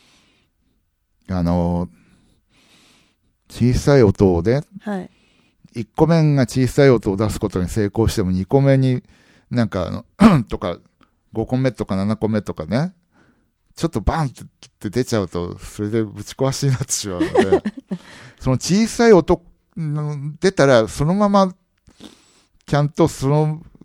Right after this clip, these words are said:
Speaker 1: ね、滑らかにその感じでいけなきゃいけないので、これはちょっと、やっぱ、それは、本当にその、なんだろう。
Speaker 2: メカニカルな練習ですか？体の。
Speaker 1: メカニカルな練習は、
Speaker 2: う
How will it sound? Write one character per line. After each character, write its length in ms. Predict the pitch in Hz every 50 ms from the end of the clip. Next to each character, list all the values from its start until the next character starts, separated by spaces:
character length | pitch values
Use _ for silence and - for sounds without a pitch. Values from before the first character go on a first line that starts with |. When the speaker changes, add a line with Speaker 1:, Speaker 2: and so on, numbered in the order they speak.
| - _
Speaker 1:
ね、 240 | - - 131 160 170
滑 260 | 151 139 143 143 156
ら 80 | 156 151
か 140 | - 143 127
に 60 | 123
そ 200 | - 127 127 123
の 100 | 131 127
感 200 | - 131 131 131
じ 120 | 113 120
で 80 | 127 127
い 60 | 117
け 160 | - - 147
な 140 | 147 160 -
き 80 | - 117
ゃ 40 |
い 60 | 101 -
け 140 | - 110
な 120 | 113 110 107
い 40 | 92
の 80 | 85
で、 80 | 87 90
こ 120 | - 113 123
れ 60 | 127
は 80 | 123
ち 120 | - - 131
ょ 20 |
っ 40 | -
と、 280 | - 92 87 85 82 - - - - - - - - - - - - - - - - - - - _ - - -
や 80 | - -
っ 20 |
ぱ、 200 | - - 147 135 - - _ _ _ _ _ -
そ 260 | - - - - -
れ 220 | - - - 285 - - -
は、 280 | - - - - - - _ _ _ _ - -
本 120 | 165 170
当 140 | - - 190
に 180 | 185 180 160 170 -
そ 180 | - 165 175
の、 220 | 175 170 170 165 165 - - - -
な 220 | - 147 143 131
ん 60 | 127
だ 80 | 104 87
ろ 160 | 87 - -
う。 20 | _ _ _ _ _ _ -
Speaker 2:
メ 100 | 214 226
カ 160 | - 262 269
ニ 120 | 277 294 285
カ 100 | 254 226
ル 100 | 208 196
な 120 | 180 175 175
練 160 | 190 190 180
習 140 | - - 175
で 80 | -
す 80 | - -
か？ 80 | - -
体 120 | - 135
の。 60 | 135
Speaker 1:
メ 60 | 143 -
カ 140 | 190 190
ニ 80 | 202 202
カ 140 | - 185 170
ル 80 | 151
な 80 | 143 139
練 180 | 127 131 135 131
習 200 | - - 147 160
は、 220 | 185 180 143 - -
Speaker 2:
う 80 | 220